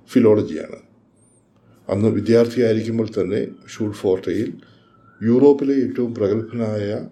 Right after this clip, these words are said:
ക്ലാസിക്കൽ ഫിലോളജിയനായിരുന്നു ഫ്രീഡ്രിഷ് നീച്ചെ. അപ്പോൾ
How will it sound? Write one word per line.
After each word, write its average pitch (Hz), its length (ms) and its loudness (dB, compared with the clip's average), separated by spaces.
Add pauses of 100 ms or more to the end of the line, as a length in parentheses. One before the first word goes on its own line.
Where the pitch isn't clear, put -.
(460)
ക്ലാസിക്കൽ 104 440 -2
ഫിലോളജിയനായിരുന്നു 90 920 -4
ഫ്രീഡ്രിഷ് - 400 -6
നീച്ചെ. - 360 -12 (1700)
അപ്പോൾ 127 260 4